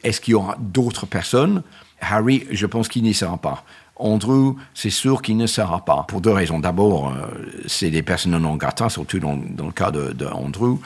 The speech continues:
Et pour Harry, il n'est plus, euh, euh, considéré comme une, un membre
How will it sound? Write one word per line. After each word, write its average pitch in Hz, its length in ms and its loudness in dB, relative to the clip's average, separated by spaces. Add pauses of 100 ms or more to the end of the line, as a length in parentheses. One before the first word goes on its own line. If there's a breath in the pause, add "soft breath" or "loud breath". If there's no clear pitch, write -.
(420 loud breath)
Et 95 240 0 (480)
pour 90 200 -4
Harry, 101 240 2
il 110 60 4
n'est 82 120 2
plus, 101 420 2
euh, 76 40 -2
euh, 73 480 -6 (640 loud breath)
considéré 98 480 0
comme 80 220 -2
une, 82 180 0
un 87 100 -4
membre 80 500 0